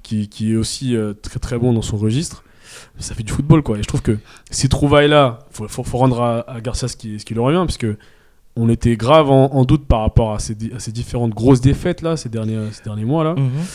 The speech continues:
Speaker 1: Et là, clairement, tu sens que le gars, il fait du taf. Moi, autant Garcia, je suis pas
Speaker 2: Est-ce que
Speaker 1: particulièrement fan, mais à l'époque, à Lille, il faisait du taf, hein.
Speaker 2: Est-ce que justement, parce qu'il y avait, on, c'était, il y avait, il y avait cet élément qui était posé du fait que certains joueurs qui étaient arrivés à l'intersaison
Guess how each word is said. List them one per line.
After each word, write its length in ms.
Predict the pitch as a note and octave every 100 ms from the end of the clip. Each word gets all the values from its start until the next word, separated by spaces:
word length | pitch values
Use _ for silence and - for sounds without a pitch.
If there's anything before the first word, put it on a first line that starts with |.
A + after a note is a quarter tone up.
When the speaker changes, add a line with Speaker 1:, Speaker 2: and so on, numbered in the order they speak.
| - - -
Speaker 1:
Et 60 | G#2
là, 100 | A2+ C#3
clairement, 380 | B2 A#2+ C#3+
tu 120 | D3+ -
sens 160 | C#3+
que 80 | C3
le 40 |
gars, 120 | A2 B2+
il 40 |
fait 160 | A#2 A#2+
du 200 | A#2 -
taf. 180 | E3+
Moi, 160 | C3+ F3
autant 380 | F#3 F#3+ F3 C#3+ - _ - - _ -
Garcia, 280 | B2 A2 -
je 60 |
suis 100 | -
pas 420 | - A#2+ A2 G#2 G#2+ - _
Speaker 2:
Est-ce 160 | C3
que 80 | -
Speaker 1:
particulièrement 600 | C3 - B2 B2+ A#2 A2+
fan, 220 | A2+ E3+ D3
mais 160 | A2+
à 180 | G#2+ G#2
l'époque, 300 | A2 - -
à 20 |
Lille, 160 | A#2 C#3+
il 60 | G2
faisait 100 | F#2+
du 80 |
taf, 260 | A2 F#3 -
hein. 140 | D#3 D3 - - -
Speaker 2:
Est-ce 140 | A2+
que 100 | D#3+
justement, 320 | C3 A#2 C#3
parce 160 | C3 A2
qu'il 140 | -
y 40 | A2
avait, 240 | A2 A2
on, 200 | G#2 G2 B1 B1+ B1+ - _ B2
c'était, 380 | - - - G#2+
il 40 |
y 40 |
avait, 80 | G#2+
il 180 | - -
y 40 | A2
avait 120 | G#2+
cet 240 | - G#2+
élément 260 | A2 B2+ D3
qui 100 | C3
était 120 | B2
posé 360 | - A#2+ C3 C#3+
du 140 | A#2+
fait 220 | B2 C3+ -
que 180 | B2
certains 380 | B2 B2+ A2 B2
joueurs 180 | A#2 B2+
qui 80 | A#2+
étaient 140 | A#2
arrivés 260 | A2+ A2+ A2
à 40 |
l'intersaison 520 | G#2 G2+ G#2 A2 G#2+